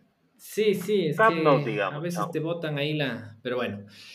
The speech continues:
Speaker 1: Eh, en el, en el Camp Nou, el, el P S G le pegó una pequeña revolcadita de, de cuatro por uno, esto en el partido de ida,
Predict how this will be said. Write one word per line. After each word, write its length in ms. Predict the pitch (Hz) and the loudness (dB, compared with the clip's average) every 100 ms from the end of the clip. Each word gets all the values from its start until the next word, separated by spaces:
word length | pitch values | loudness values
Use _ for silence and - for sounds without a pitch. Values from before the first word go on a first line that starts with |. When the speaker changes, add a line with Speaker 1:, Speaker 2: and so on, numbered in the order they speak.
| - _ | -20 _
Speaker 1:
Eh, 340 | 127 139 139 139 | 2 6 6 4
en 760 | 131 131 131 - - 147 151 | 2 -2 -4 -12 -6 -2 0
el, 340 | 156 156 151 147 | 2 2 2 0
en 500 | 139 139 - 139 135 | 0 -6 -12 -8 -6
el 100 | 135 | -2
Camp 220 | 247 190 | 0 2
Nou, 320 | 180 180 - | 0 -2 -4
el, 400 | 139 135 135 131 139 | -2 0 0 -4 -4
el 200 | 131 - | -6 -2
P 100 | 208 | -2
S 220 | 202 143 | -2 -4
G 120 | 190 180 | -4 -4
le 120 | 135 | -4
pegó 260 | 131 135 | -4 -4
una 320 | 170 170 147 - | -4 -4 -4 -6
pequeña 460 | 127 185 180 143 | -6 -4 -2 -2
revolcadita 800 | 120 120 117 117 123 147 151 131 | -2 -4 -4 -4 -2 -4 -4 -4
de, 240 | 110 101 104 | -2 -4 -8
de 180 | 104 | -12
cuatro 400 | 120 151 151 127 | -4 -2 -2 -6
por 160 | 104 113 | -6 -6
uno, 260 | 151 131 107 | -4 -4 -6
esto 280 | 123 - | -10 -10
en 80 | 120 | -8
el 80 | 113 | -8
partido 420 | 104 104 123 120 | -8 -8 -8 -6
de 100 | 113 | -2
ida, 400 | 151 165 147 - | 0 0 -2 -6